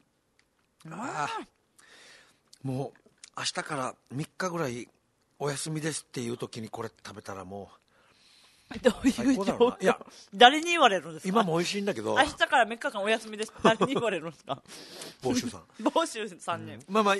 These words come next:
Speaker 1: あの、シ-、シチュエーションによっては怖いよね。<laughs> ジェイミー、スケジュール入ってるのに、ベンビー。「明日から三日間お休みです」。<laughs>「何、何、何？」
Speaker 2: き-、謹慎感すごいっすね。
Speaker 1: そうそう、そうだよね。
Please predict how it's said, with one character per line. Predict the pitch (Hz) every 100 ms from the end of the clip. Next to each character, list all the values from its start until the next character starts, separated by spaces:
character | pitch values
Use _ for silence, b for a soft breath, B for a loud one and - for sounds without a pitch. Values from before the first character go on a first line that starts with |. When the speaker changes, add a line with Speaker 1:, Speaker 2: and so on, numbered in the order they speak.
| 208
Speaker 1:
あ | 226
の、 | 220 196
シ-、 | - - - _ -
シ | -
チ | 269
ュ |
エ | 277
ー |
シ | 269
ョ |
ン |
に | 285
よ |
っ |
て | 143
は |
怖 | 135 156
い |
よ | 120
ね。 | 95 - _ _ _ _ _ _ _
<laughs> | - - - - 160
ジ | 208
ェ |
イ | 226
ミ | 214
ー、 | - -
ス | - -
ケ | 233
ジ | 180
ュ |
ー |
ル | 139
入 | -
っ |
て | -
る | 147
の | 110
に、 | 87 _ - 127
ベ | 127
ン |
ビ | 104
ー。 | - _ - - _ B B B B B
「明 | 113
日 | -
か | - 95 92
ら | 87 - _ _ -
三 | 101
日 | - 85
間 | - - - _ _ _ -
お | 95
休 | - 87
み |
で | 220
す」。 | 254
<laughs> | - - - - - 269 _ B B B -
「何、 | 240 302
何、 | 247 262
何？」 | 269 262 370 403
Speaker 2:
き-、 |
謹 | - 359 370
慎 | - 330 359 349
感 | 202 170
す | -
ご | 196 190
い |
っ |
す | 180
ね。 | 147
Speaker 1:
そ | 233
う |
そ | 240
う、 | 302
そ |
う |
だ | 311
よ |
ね。 | 320